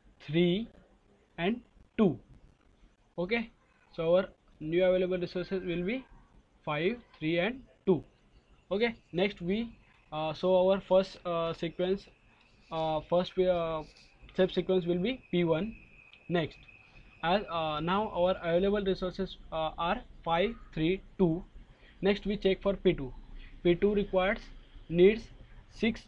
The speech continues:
zero zero, but we have five three two. So, uh, we cannot fulfill the request of P two, so we move, move to the P three. So P three requires zero, one,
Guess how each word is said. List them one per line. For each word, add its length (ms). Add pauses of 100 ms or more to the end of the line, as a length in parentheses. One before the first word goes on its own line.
(140)
zero 260
zero, 480 (340)
but 160
we 100
have 200 (100)
five 280 (120)
three 300
two. 180 (760)
So, 340 (380)
uh, 160
we 100
cannot 380
fulfill 460
the 180
request 460 (120)
of 140 (140)
P 100
two, 240 (280)
so 140
we 200
move, 400
move 280
to 120
the 200 (220)
P 100
three. 300 (600)
So 280 (140)
P 180
three 180
requires 400 (220)
zero, 340
one, 440